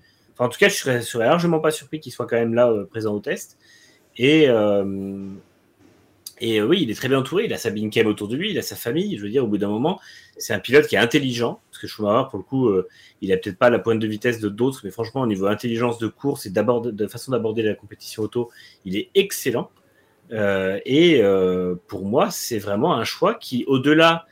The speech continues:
d'être un bon choix de compensation après Piastri, euh, Alonso, c'est aussi un choix sportif qui se respecte et qui se justifie sans avoir besoin de pondre des communiqués, parce qu'encore une fois,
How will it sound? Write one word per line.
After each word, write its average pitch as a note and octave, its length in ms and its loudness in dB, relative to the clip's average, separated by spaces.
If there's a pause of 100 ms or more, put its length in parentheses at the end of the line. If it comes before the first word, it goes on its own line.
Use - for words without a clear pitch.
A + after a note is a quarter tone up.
(320)
d'être A#2+ 640 0
un G2+ 160 -6
bon C3 280 -2
choix C#3+ 520 0
de G2+ 240 -4
compensation C3 920 -4
après F#2+ 280 -6
Piastri, F#2+ 400 -10
euh, F2 260 -8 (300)
Alonso, F#2 460 -6 (400)
c'est - 220 -4
aussi A3 300 -2
un C#3+ 80 -2
choix A2+ 200 -4
sportif - 500 -10
qui - 80 -16
se - 160 -6
respecte D#3+ 460 -2
et - 40 -6
qui - 140 -14
se - 140 -6
justifie D3 720 -8 (480)
sans G#3 300 2
avoir D#3 200 6
besoin C#3 300 2
de - 80 -4
pondre G#3 280 0
des D3 140 0
communiqués, B2+ 600 -2
parce F#3+ 140 -12
qu'encore G2+ 280 -6
une F#2+ 120 -4
fois, G3 360 -2